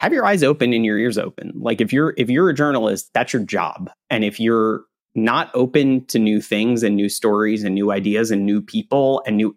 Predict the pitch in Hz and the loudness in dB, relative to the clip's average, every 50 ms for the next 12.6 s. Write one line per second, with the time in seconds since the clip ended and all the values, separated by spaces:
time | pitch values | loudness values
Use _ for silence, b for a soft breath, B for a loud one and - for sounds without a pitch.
0 | _ - 101 98 101 123 123 120 117 113 113 117 101 95 107 104 107 107 107 107 | _ -4 -2 0 0 2 2 2 2 2 0 0 -2 0 0 0 0 0 0 -2
1 | 104 - 98 92 95 101 - - 175 175 170 170 170 _ _ _ _ _ _ _ | -2 -4 -4 -6 -6 -6 -2 0 0 2 2 0 -2 _ _ _ _ _ _ _
2 | _ _ _ _ _ - 127 117 139 143 139 131 127 139 131 117 110 - - 110 | _ _ _ _ _ -2 0 2 2 2 0 0 0 0 0 0 0 0 0 0
3 | 104 98 98 104 98 - - - - _ _ _ _ _ _ _ _ _ _ _ | 0 -2 -2 -4 -6 -6 -8 -10 -12 _ _ _ _ _ _ _ _ _ _ _
4 | _ _ _ _ - 107 104 107 110 117 120 - - 110 110 107 107 104 - 110 | _ _ _ _ -2 0 0 0 0 -2 -4 -6 -6 -2 -2 0 -2 -2 -2 -2
5 | 110 110 107 104 - - - 131 123 135 147 139 135 131 127 127 123 123 120 120 | -2 0 0 -2 -4 -6 -2 0 2 4 4 4 4 4 4 6 6 6 4 4
6 | 117 117 113 98 104 107 101 98 107 104 107 113 113 107 113 113 104 110 123 123 | 4 2 2 2 2 2 0 0 2 2 4 4 4 4 2 2 4 2 2 2
7 | - 123 117 113 110 104 101 98 101 107 107 - - - - 117 104 104 104 98 | 2 2 4 4 4 4 2 2 0 0 -2 -4 -4 -2 0 0 2 2 2 0
8 | 95 92 - - - - 120 117 117 110 - - 110 104 101 - - 107 95 90 | 0 -2 -4 -6 -6 -2 0 0 0 0 0 0 0 0 0 -2 -2 -2 -2 -4
9 | 117 110 _ - 123 113 - - 127 110 104 - 110 107 113 110 104 - - 107 | -8 -10 _ -4 -4 -4 -2 -2 0 0 0 0 0 0 2 0 0 0 -2 -4
10 | - - - - 113 101 92 101 101 113 156 165 127 117 107 104 104 104 101 B | -4 -6 -8 -4 -4 -2 0 0 2 2 2 0 0 0 0 0 0 -2 -4 B
11 | B B _ - 98 95 - - 107 110 101 104 104 104 101 107 104 104 104 - | B B _ -8 -8 -4 -2 0 0 0 0 0 0 0 0 0 0 -2 -2 -2
12 | 104 101 104 123 151 170 120 98 98 98 98 | -2 0 0 0 0 0 0 0 -2 -4 -6